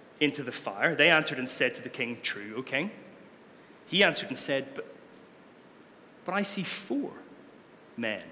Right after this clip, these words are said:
unbound, and they're walking around in the fire, and they're not hurt.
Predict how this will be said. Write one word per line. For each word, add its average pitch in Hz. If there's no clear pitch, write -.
unbound, 180
and 170
they're 185
walking 196
around 180
in 185
the 151
fire, 202
and 131
they're 151
not 165
hurt. -